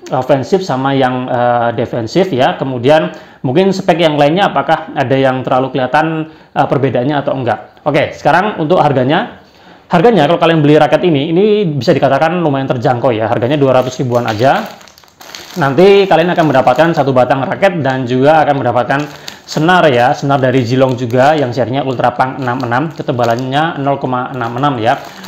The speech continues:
Untuk performanya jangan ditanya ya, karena ini cuma senar bonus, ya biasa aja ya. Saya pernah mencoba, cenderung biasa aja ya guys untuk senar, eh, bawaannya ya. Oke, untuk, eh,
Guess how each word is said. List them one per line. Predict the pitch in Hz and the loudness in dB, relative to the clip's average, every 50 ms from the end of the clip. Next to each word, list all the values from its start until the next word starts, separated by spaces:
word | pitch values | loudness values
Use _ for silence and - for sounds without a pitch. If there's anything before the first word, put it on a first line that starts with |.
| - - - | -20 -12 -6
Untuk | - 151 143 139 | -4 -2 -2 0
performanya | - 170 - 175 160 147 156 165 202 208 | 0 0 0 0 0 0 0 0 0 0
jangan | 156 147 127 135 135 123 | 0 0 0 0 -2 -2
ditanya | 123 123 123 131 123 127 165 165 | -2 0 0 0 0 0 0 0
ya, | 139 120 131 143 143 | 2 2 2 2 0
karena | - - 135 123 131 131 131 | 0 -2 -2 0 0 0 0
ini | 147 | -2
cuma | 147 160 135 139 135 | -2 -2 -4 -4 -4
senar | 127 147 135 127 127 123 | -4 -4 -2 -2 -2 -2
bonus, | 117 110 110 110 110 117 147 175 190 208 214 208 - - - - - - | -2 -2 -4 -4 -2 0 2 2 4 4 2 2 -2 -6 -8 -8 -8 -6
ya | 156 135 127 135 131 131 131 131 131 135 131 | -4 -2 0 0 0 2 2 0 0 0 0
biasa | 131 127 123 - 139 135 123 | -2 -2 -4 -2 -4 -2 0
aja | 143 | 0
ya. | 135 107 101 | 0 0 -2
Saya | 101 - - - | -4 -4 -4 -4
pernah | 151 151 143 | -2 -2 -2
mencoba, | 143 131 135 120 113 131 143 147 147 - - - - _ | -2 -2 -2 0 2 2 0 0 -2 -6 -14 -20 -14 _
cenderung | 143 120 113 120 135 135 135 135 135 135 127 | -8 -4 -2 -2 -2 -2 -2 -4 -6 -6 -4
biasa | 120 120 120 113 113 - - 123 120 120 | -2 -2 -2 -2 -2 -2 -2 -2 0 -2
aja | 117 110 123 | -2 0 0
ya | 127 110 98 | 0 0 -2
guys | 95 95 131 - 143 | -2 -2 -4 -4 -4
untuk | 120 117 123 | -8 -10 -8
senar, | 120 131 123 117 117 117 117 113 - - - - - - - - - _ | -8 -6 -4 -2 -2 0 -2 -2 -4 -8 -18 -20 -20 -20 -20 -20 -12 _
eh, | 131 120 110 | -6 -4 0
bawaannya | 113 113 107 113 120 107 120 143 135 113 | 2 2 2 2 2 0 0 0 2 2
ya. | 113 131 156 - - - - 160 156 - - | 2 0 0 -4 -10 -18 -20 -20 -6 0 0
Oke, | 165 190 214 147 - - - - - - - - - | 2 4 4 2 0 -4 -10 -16 -20 -20 -20 -4 0
untuk, | 185 180 214 220 220 214 214 214 214 214 - - - - - - - | 0 2 4 4 6 6 6 4 2 0 -4 -12 -16 -20 -20 -6 -2
eh, | - 160 160 160 165 165 165 165 165 160 160 | 2 4 4 6 6 4 4 4 4 4 2